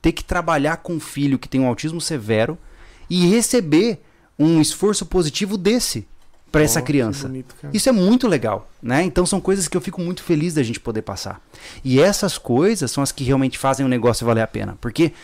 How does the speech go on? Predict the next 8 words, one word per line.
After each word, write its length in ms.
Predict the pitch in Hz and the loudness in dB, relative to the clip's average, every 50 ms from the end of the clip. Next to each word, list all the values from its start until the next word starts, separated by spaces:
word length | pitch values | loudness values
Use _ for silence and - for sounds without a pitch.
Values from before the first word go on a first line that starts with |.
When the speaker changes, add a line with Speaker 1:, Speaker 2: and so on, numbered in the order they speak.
| - - - - - | -20 -20 -20 -6 -4
Speaker 1:
no 80 | 190 | -4
final, 680 | 190 - 233 214 160 135 127 151 190 226 233 180 - - | -2 0 2 4 4 4 4 4 4 4 4 2 0 2
é, 500 | 117 120 120 117 113 110 107 104 104 - - | 2 4 4 6 6 4 4 2 0 -2 -2
é, 360 | 113 110 107 104 - - - - - - - - - | -2 -2 0 -2 -2 -6 -12 -20 -20 -20 -20 -4 -2
esses 260 | 156 147 - 165 - | -2 -2 0 -2 -4
caras 380 | - - 95 95 135 165 156 - | -6 -6 -4 -4 -4 -2 -4 -4
que 100 | - 131 | -6 -8
gritam, 840 | 107 101 117 113 120 127 151 170 180 160 - - 135 113 110 101 | -6 -4 -2 0 0 0 0 0 0 -2 -2 -2 -2 -2 -2 -4